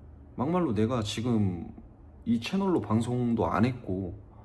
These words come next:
이전처럼 명종 먹고 개백수로 살았다면 얘네가 나에게 연락을 했을까?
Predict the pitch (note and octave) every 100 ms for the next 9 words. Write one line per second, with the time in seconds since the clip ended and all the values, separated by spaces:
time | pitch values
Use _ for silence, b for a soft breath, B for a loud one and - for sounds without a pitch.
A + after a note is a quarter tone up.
0 | - - - - - - - - - B
1 | B B B B B B - - - -
2 | - - A2 C3 D#3 C#3+ C#3 C3 G2+ A2
3 | C3+ D3 C3+ - - A2 B2 C#3+ - A#2
4 | G2+ - G3 D#3 G#2+ F2+ E2+ F#2+ D3 G#2+
5 | F#2+ B2 F#2 G#2 A2 C3 E3+ A3 G#3+ -